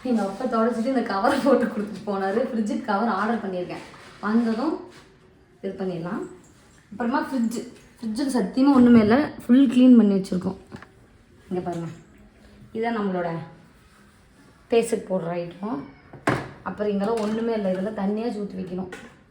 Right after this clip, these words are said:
எவ்வளோ கிளீன். ஏய், என்ன கரண்ட் ஆஃப் ஆயிடுச்சா?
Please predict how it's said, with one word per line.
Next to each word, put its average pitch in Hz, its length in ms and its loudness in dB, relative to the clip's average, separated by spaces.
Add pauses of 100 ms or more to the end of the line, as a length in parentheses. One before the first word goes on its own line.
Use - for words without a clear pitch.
(320)
எவ்வளோ 269 360 6
கிளீன். 269 380 6 (2000)
ஏய், 320 200 0
என்ன 285 160 2
கரண்ட் 294 280 2
ஆஃப் 349 140 4
ஆயிடுச்சா? 202 280 -4